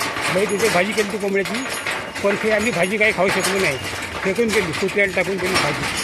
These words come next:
मग तो व्हिडिओ दिसणार आहे, आपल्याला दिसते तो व्हिडिओ, पण हा व्हिडिओ पहिलं येते. त्यानंतर पुन्हा, अं, कालही पुन्हा तसंच, रात्री जेवलोच नाही, सकाळी जेवलो, हेच खावलं, उद्या सकाळी जेवलो. आणि आज, आज कसं जेवलो तुम्हाला सांगतो पहा. आज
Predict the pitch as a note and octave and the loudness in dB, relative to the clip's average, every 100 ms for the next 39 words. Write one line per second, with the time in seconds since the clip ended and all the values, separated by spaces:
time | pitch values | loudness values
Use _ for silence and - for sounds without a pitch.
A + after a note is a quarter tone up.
0 | - - - E3+ G3 - G3+ F#3+ G#3 F#3 | -2 -2 -4 -2 -2 -2 -2 0 0 0
1 | D#3 G3+ A3+ G3 F#3 A#3+ - F3 D3+ F#3+ | 0 2 4 4 2 0 -2 -2 0 0
2 | E3 F3+ - A3+ A3 D#3 D#3 G3+ G3+ F3 | 0 0 0 -2 0 0 -2 0 0 2
3 | F3+ F#3 G#3 - G3 F#3+ F3+ - C3+ - | 2 2 2 2 2 2 0 -2 -6 -6
4 | - - - - - - D3 G3+ A3 G#3+ | -8 -8 -8 -8 -8 -10 -6 -2 0 0
5 | A3 G#3 A3 A#3+ A3+ A#3 A#3 A#3 G3 - | -2 -4 -6 -2 0 2 2 2 0 -2
6 | - - - G3+ G3+ G#3 - - - G#3 | -4 -4 -4 -2 0 0 -2 -4 2 4
7 | C#4+ C#4+ C4+ C#4 B3+ A3 - - - - | 4 4 2 4 4 4 0 -6 -10 -4
8 | G3 G3 A#3+ A#3+ A#3 C4 B3+ G3+ G3+ - | -2 0 0 2 4 4 4 2 -2 -2
9 | - G#3 G3+ A#3 B3 A#3 A#3+ - C4+ - | -2 0 0 0 2 2 4 4 2 2
10 | G#3+ F#3 D#3+ - - - F#3+ G#3 A#3+ - | 0 2 0 -4 -6 -2 0 2 2 2
11 | G#3+ A#3 A3 A#3+ G3 E3+ - - - G3 | 0 0 2 2 2 -2 -6 -6 -2 2
12 | G#3+ B3 A3 - A3 C4 A3+ A#3 A#3 C#4 | 4 4 2 0 0 2 4 4 6 4
13 | C#4 A3+ G#3+ A3 A3+ A#3 F#3+ - - - | 2 0 0 0 0 2 0 0 -2 -2
14 | - - - - - - A3 | -2 -4 -6 -8 -8 -2 0